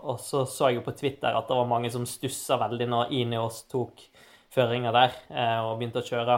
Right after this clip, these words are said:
Men, eh, <laughs> nå er det jo utviklet seg sånn at Ineos må jo kjøre et ritt for å ta andreplassen her. Så det er ikke nødvendigvis sånn at bare for de tar ansvar, så skal de angripe Pogacar, men de må jo faktisk angripe konkurrentene rundt seg. Hvis du tar typ Uran da,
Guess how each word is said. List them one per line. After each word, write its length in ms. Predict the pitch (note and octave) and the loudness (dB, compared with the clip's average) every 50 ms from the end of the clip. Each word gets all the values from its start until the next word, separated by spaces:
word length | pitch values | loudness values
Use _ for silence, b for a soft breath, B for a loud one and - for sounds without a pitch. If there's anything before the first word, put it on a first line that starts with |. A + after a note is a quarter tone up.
| A#2+ - - - - | 2 0 -8 -10 -6
Men, 220 | C#3 B2+ B2 B2 B2 | -4 -4 -2 -2 -4
eh, 520 | A#2+ A#2+ A#2+ A#2+ A#2+ A#2 A#2 A2+ - C3+ A#2 | -2 0 0 0 2 0 0 -2 -2 -4 -4
<laughs> 100 | C#3 C#3 | -2 0
nå 140 | C3+ C3+ B2+ B2 B2+ - | 2 4 4 4 4 4
er 160 | C3 C#3 C#3+ | 4 4 4
det 80 | C3+ | 4
jo 100 | B2+ B2 B2 C3+ B2+ | 4 4 2 0 -2
utviklet 340 | - - C3+ C3 C3+ A2+ B2 | -2 -4 -4 -2 -2 -2 -2
seg 100 | A#2+ A2+ | -4 -4
sånn 200 | - A#2+ A#2 A#2 | -4 -4 -4 -4
at 180 | A2+ - - - _ _ - | -4 -6 -10 -16 _ _ -4
Ineos 460 | D3+ B2 A#2+ A#2 A2+ A2+ A#2 - - | -2 -2 0 0 0 -2 -2 -6 -4
må 160 | C#3 B2+ C3 C3 | 0 2 4 4
jo 160 | B2+ A#2+ A#2 A2+ b b b b b b b b b b - | 6 4 2 0 b b b b b b b b b b 2
kjøre 340 | - C#3 B2 A#2+ A#2+ B2 B2 B2 | 4 4 6 6 6 4 4 4
et 100 | A#2+ - B2+ | 2 0 -2
ritt 200 | B2+ B2+ - - | -4 -6 -8 -6
for 160 | - C3+ A2+ A2+ | -6 -4 -4 -2
å 60 | A2 | 0
ta 120 | - C#3 A#2+ - B2+ | 0 2 2 2 0
andreplassen 540 | C3 C3+ C3+ C3+ - D3+ C3+ - - B2 | -2 -2 -2 0 0 0 0 0 -4 -6
her. 160 | A#2 A#2+ A#2 - - _ | -6 -6 -8 -10 -14 _
Så 200 | - - C#3 C3+ | -6 -2 -2 0
det 100 | C3 C3+ | 0 0
er 80 | C3 B2+ | -2 -2
ikke 120 | - C3 B2+ | -2 -2 -2
nødvendigvis 320 | A#2+ A#2+ B2+ C3 C3 B2+ C#3 | -2 0 0 0 0 0 0
sånn 120 | B2+ B2 | 0 0
at 80 | A#2+ A#2+ | 0 2
bare 160 | A#2+ A#2+ A#2+ | 0 0 0
for 100 | - C3+ | 0 -2
de 140 | B2 A#2+ A#2 | -2 -2 -2
tar 160 | A2+ A#2+ A#2+ A#2+ | 0 0 0 0
ansvar, 440 | A#2 A#2 - - B2 A#2+ - - - | -2 -2 -2 -2 -2 -2 -2 -4 -8
så 120 | - C#3 C3 | -10 -10 -6
skal 160 | - B2+ B2 | -4 -4 -2
de 100 | B2 A#2 | -2 -2
angripe 380 | A#2+ B2 A#2+ - B2 A#2+ - A#2 | -2 -4 -4 -4 -4 -6 -6 -6
Pogacar, 460 | - C3+ B2+ C#3 - - B2+ A#2+ A2+ A#2 | -4 -4 -4 -2 0 2 2 2 2 -2
men 80 | B2 | -4
de 80 | B2 B2+ | -4 0
må 140 | B2+ B2 A#2+ | 2 2 2
jo 80 | A#2 | 2
faktisk 340 | A#2+ B2+ B2 - C3+ B2 - | 2 0 0 -2 -6 -4 -4
angripe 460 | C3 B2 B2 B2 A#2+ A#2+ - - A#2+ A2+ B B B B B B B B B _ - | -4 -4 -2 -2 -2 -2 0 -2 -2 -4 B B B B B B B B B _ -2
konkurrentene 760 | D3 C#3+ C3 C#3+ C3 C3 A#2+ B2 - C3 B2 B2 C3 - C#3+ C3 | -2 0 2 4 4 4 4 2 2 4 4 4 4 2 2 2
rundt 300 | C#3+ C3+ A#2+ A2 - - | 2 0 0 -2 -4 -4
seg. 240 | A#2+ C3+ C#3 C3+ - - - | -4 -2 -4 -6 -8 -12 -10
Hvis 160 | C#3+ C3 - | -8 -6 -6
du 60 | C#3 C3+ | -6 2
tar 300 | C3+ C#3+ C3 A#2+ A#2+ - - | 4 6 6 6 4 0 -2
typ 260 | C#3 B2 - - - - D#3+ | -4 -4 -4 -4 -6 -4 -2
Uran 360 | C#3 B2+ C3 B2+ A#2+ A2+ A#2 B2 | 2 6 6 6 6 4 2 2
da, 160 | C3+ C3 | 0 0